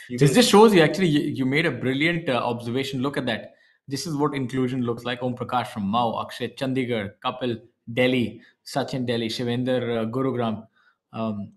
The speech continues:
Speaker 2: it's dominated by people from different parts of the country and humble backgrounds, and they're fantastic ambassadors for the game of golf. What more do you want? This is what dreams are made of. You know, you, you work hard, and, uh, sky's the limit.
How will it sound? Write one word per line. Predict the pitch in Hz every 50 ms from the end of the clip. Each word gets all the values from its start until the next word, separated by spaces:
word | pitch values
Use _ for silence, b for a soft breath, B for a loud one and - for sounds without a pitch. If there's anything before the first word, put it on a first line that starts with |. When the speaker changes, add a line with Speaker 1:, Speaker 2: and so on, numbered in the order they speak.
| _ _ _
Speaker 2:
it's | 123 - -
dominated | - 135 127 131 127 123 120 117
by | 123 113
people | 110 - 123 123 113
from | - 123 123
different | 120 127 123 127 135 120 117
parts | 139 131 135 135 - -
of | 123
the | 120
country | - - 127 123 - - 156 151 -
and | - 117 110
humble | 113 127 131 135 131
backgrounds, | 123 127 127 131 120 120 131 135 151 151 - - -
and | 143 123 113
they're | 131 123
fantastic | 113 - - - 117 113 110 - 127 120 117 - - - 123 - - - - _ -
ambassadors | 131 123 117 113 113 107 107 - 117 113 110 107 98 -
for | - - 107
the | 98 101
game | 101 101 98 98
of | 95 98
golf. | 95 92 92 90 - - _ _ _ _ _ _ _ _
What | 147 143 139
more | 147 147 147 151
do | 147 139
you | 131 123
want? | 123 127 127 123
This | - 135 -
is | 160
what | 143 143 139 135 -
dreams | - 135 143 139 127
are | 139 127
made | 127 127 135 135 131
of. | 131 117 - -
You | 120
know, | 113 110
you, | 113 117 117 110 113 - _ _
you | - 127
work | 123 139 143 147 143
hard, | 139 139 139 147 156 156 - B B B B B B B B B B _
and, | 123 123 123 123 120 120 120 120 113
uh, | 117 117 113 110
sky's | 113 - - 139 135 139 135 131
the | 135 127
limit. | 127 127 135 147 156 160 - - -